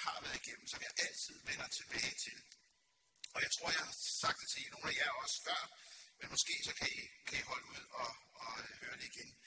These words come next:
Der står sådan her: "Han slettede vort gældsbevis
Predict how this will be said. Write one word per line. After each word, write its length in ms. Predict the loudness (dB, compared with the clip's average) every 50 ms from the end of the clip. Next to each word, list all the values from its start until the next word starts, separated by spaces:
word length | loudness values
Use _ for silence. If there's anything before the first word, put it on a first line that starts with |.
| -14 -14 -12 -12 -14 -14 -12 0
Der 60 | 2 2 2
står 140 | 2 2 2
sådan 200 | 0 0 2 2 0
her: 80 | 2 2 6 6
"Han 120 | 8 8 8 8 6
slettede 480 | 6 6 2 2 0 0 -4 -6 -6 -6 -6
vort 220 | -6 -6 -6 0
gældsbevis 760 | 2 2 2 4 4 2 2 2 -4 -6 -6 -6 -4 -2 0